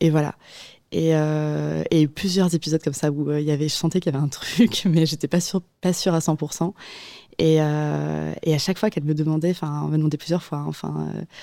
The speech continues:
euh, « Mais du coup, t'es plutôt, euh, plutôt fille, plutôt mec ? » Et invariablement, je lui répondais, « Bah, euh, mec, enfin, j'ai eu que des mecs. » <laughs> Enfin, tu vois, vraiment, je faisais un pas en arrière après avoir papillonné, enfin,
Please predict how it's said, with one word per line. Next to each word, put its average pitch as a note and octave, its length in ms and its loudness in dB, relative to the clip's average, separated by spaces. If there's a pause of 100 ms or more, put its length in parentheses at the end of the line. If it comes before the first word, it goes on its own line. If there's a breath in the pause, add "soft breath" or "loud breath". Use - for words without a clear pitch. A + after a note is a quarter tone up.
(460 loud breath)
euh, « E3+ 160 0
Mais E3 80 2
du D#3 100 -2
coup, G3 200 -4
t'es - 140 -6
plutôt, - 280 -2
euh, D#3 480 4
plutôt - 260 -4
fille, F#3+ 280 0
plutôt - 280 -4
mec ? » F3+ 360 2
Et D3 300 2 (120)
invariablement, D#3+ 640 2
je E3 80 2
lui C#3+ 80 0
répondais, « D3 400 2
Bah, C#3+ 260 0
euh, C#3+ 180 0
mec, E3+ 280 2
enfin, C#3 240 -4
j'ai C#3+ 120 -4
eu D3 40 -8
que D#3 100 -4
des C#3+ 160 0
mecs. » C#3+ 360 -4
<laughs> - 40 -12
Enfin, F3+ 180 -4
tu - 180 -10
vois, D#3+ 180 -4 (160)
vraiment, F3 320 4
je - 80 -2
faisais E3+ 180 2
un D#3+ 120 2
pas F#3+ 140 -4
en F#3 120 0
arrière F3 340 4
après D#3+ 220 0
avoir C#3 180 -2
papillonné, F3 540 2 (100)
enfin, D3+ 320 -6